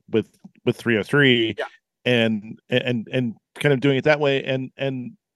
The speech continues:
Speaker 1: there's always been this sort of kind of, like, li-, little, I mean, not a big schism, but, uh, there's always been this kind of schism between sort of, like, the bloggers and
Speaker 2: Yes.
Speaker 1: the, the, the regular, the, the quote unquote regular press. Uh,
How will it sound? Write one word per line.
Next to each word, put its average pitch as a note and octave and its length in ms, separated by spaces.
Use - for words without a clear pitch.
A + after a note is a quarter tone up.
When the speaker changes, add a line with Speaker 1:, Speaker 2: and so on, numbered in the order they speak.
Speaker 1:
there's D#3 180
always G3 240
been E3+ 180
this D3+ 140
sort D3+ 160
of C3+ 80
kind C3 140
of, A#2 40
like, A2 180
li-, A#2+ 200
little, C#3+ 340
I D3+ 100
mean, B2+ 260
not G2 180
a - 40
big G2 160
schism, B2+ 300
but, E3 120
uh, E3+ 60
there's D#3+ 280
always F#3 320
been D#3+ 120
this C3+ 100
kind C3 140
of A2+ 60
schism C3 440
between A2 340
sort A2+ 160
of, G2 80
like, G#2 140
the A2 100
bloggers G#2+ 600
and G2+ 300
Speaker 2:
Yes. G#2+ 380
Speaker 1:
the, G#2 360
the, A#2 180
the B2+ 100
regular, B2+ 400
the, A#2+ 300
the A#2+ 120
quote C#3+ 200
unquote B2 280
regular G#2 320
press. G#2 440
Uh, A#2 280